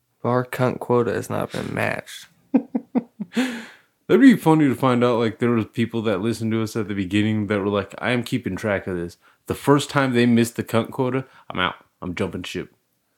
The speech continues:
Speaker 1: You see only, like, four or five episodes str-,
Speaker 2: <laughs>
Speaker 1: like,
Speaker 2: Yeah.
Speaker 1: straight. They count 'em up and they're like, "Okay."
Speaker 2: We, we, we tend to, well,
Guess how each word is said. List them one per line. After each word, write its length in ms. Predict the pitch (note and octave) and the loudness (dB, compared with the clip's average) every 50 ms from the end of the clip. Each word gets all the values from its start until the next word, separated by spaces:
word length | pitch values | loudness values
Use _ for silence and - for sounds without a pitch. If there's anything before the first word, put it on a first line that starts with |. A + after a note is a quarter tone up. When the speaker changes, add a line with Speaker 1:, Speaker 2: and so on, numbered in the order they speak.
| _ _ _ _ _ _ _ _ _ - | _ _ _ _ _ _ _ _ _ -6
Speaker 1:
You 120 | B2+ C3 C3 | -4 -2 -2
see 260 | - - - B2+ A#2+ | -2 -2 -2 -2 -2
only, 260 | A#2 A#2 A#2 A#2+ A#2+ | -2 -2 -4 -4 -4
like, 200 | A#2 A2 A2 A2 | -4 -4 -4 -6
four 320 | - - - A#2 A2+ A#2 | -8 -8 -6 -4 -4 -2
or 100 | A#2 A2+ | -4 -6
five 440 | A2 - - A2 A2 A2 A2 A2 A2 | -6 -8 -6 -6 -6 -6 -6 -6 -6
episodes 760 | A2+ A2 A2 - - - - - A#2 A#2 A2+ A#2 - - - | -6 -6 -6 -8 -10 -12 -8 -6 -4 -2 0 0 0 0 0
str-, 260 | - C#4 C#4 - - A#2 A2+ | 0 0 0 2 0 0 0
Speaker 2:
<laughs> 80 | - | 0
Speaker 1:
like, 260 | - A#2 A#2 A2+ - - | 2 4 4 4 4 2
Speaker 2:
Yeah. 140 | B2 B2 | 2 2
Speaker 1:
straight. 540 | - - - A2+ C#3+ A#2 A#2 A#2 A#2 A2 - - - - - - - - - - - - _ - - _ _ _ _ _ _ | 2 2 2 2 2 4 4 2 2 0 -2 -2 -4 -4 -4 -4 -4 -6 -6 -6 -6 -8 _ -16 -16 _ _ _ _ _ _
They 220 | - A#2+ A#2 A#2 A#2 | 2 4 4 4 4
count 260 | C3 B2 A#2+ A#2 A#2 | 2 2 4 4 4
'em 100 | A#2 A#2+ | 2 2
up 220 | A#2 A#2 A#2 A#2 B2 | 2 2 0 0 -2
and 80 | B2 A#2+ | -2 -2
they're 80 | A#2 | -2
like, 220 | A2+ A2 A2+ A2+ A#2+ | 0 0 -2 -2 -4
"Okay." 640 | B2 B2 A2+ - A2+ A2+ A2+ A2 A2 A#2+ B2 B2 - _ _ _ _ _ _ _ _ _ _ _ | -4 -6 -6 -6 -8 -6 -4 -4 -4 -4 -6 -8 -12 _ _ _ _ _ _ _ _ _ _ _
Speaker 2:
We, 220 | D3 D#3 D#3+ C#3+ D3 - - - - _ - | 0 2 2 2 2 -2 -8 -20 -20 _ -2
we, 320 | C#3 F3+ G#3 G#3 F#3 F3 C#3+ | 0 2 2 2 2 0 0
we 240 | C3 C#3+ F3+ F#3 | 2 2 2 2
tend 260 | F3 - A3 G#3 F3+ E3 | 0 0 0 0 0 0
to, 300 | C3+ G#2 C3+ C3 A#2 A2 A#2+ C3 | 0 -2 -2 -4 -6 -6 -2 2
well, 280 | G#3+ B3 B3 - - | 4 4 4 2 -4